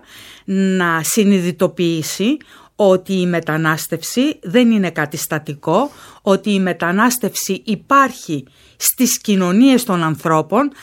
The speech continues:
αλλά και στην ίδια τη φύση. Τα πουλιά μεταναστεύουν, τα ψάρια μεταναστεύουν, οι άνθρωποι μεταναστεύουν. Είναι μια συνεχόμενη ροή και ένα δικαίωμα.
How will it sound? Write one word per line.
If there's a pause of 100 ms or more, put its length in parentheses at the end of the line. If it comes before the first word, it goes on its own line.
(200)
αλλά
και
στην
ίδια
τη
φύση.
Τα
πουλιά
μεταναστεύουν, (300)
τα
ψάρια
μεταναστεύουν, (200)
οι
άνθρωποι
μεταναστεύουν.
Είναι
μια (140)
συνεχόμενη
ροή (240)
και
ένα
δικαίωμα.